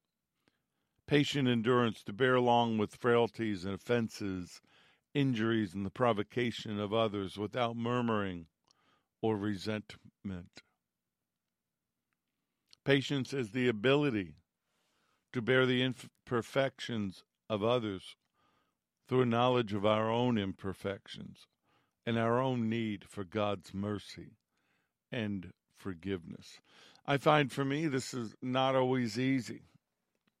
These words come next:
Sometimes the Lord's gotta remind me, "Be thankful I didn't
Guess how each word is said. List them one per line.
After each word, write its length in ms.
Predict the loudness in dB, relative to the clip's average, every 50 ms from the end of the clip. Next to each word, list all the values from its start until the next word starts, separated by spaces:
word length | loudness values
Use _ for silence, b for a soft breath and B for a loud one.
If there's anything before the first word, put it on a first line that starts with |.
| _ _ _ _ _ _ _ _ _ _ _ _ _ _ _ _ _ _ _ _ _ _ _ _ _ _ _ _ _ _ _ _ _ _ _ _ _ _ _ _ _ _ _ _
Sometimes 460 | -6 -4 -4 -2 -2 -2 -2 -2 -2
the 60 | -2
Lord's 260 | -2 -2 -2 -4 -4
gotta 200 | -4 -4 -2 0
remind 800 | 0 -2 -2 -2 -2 0 0 0 0 0 0 -2 -2 -4 -6 -8
me, 240 | -10 -12 -12 -14 -16 _ _ _ _ _ _ _ _ _ _ _ _ _ _ _ _ _ _ _ _ _ _ _ -8
"Be 100 | -6 -6
thankful 500 | -2 0 0 0 0 0 0 2 2 2
I 80 | 2 0
didn't 260 | -2 -4 -8 -10 -14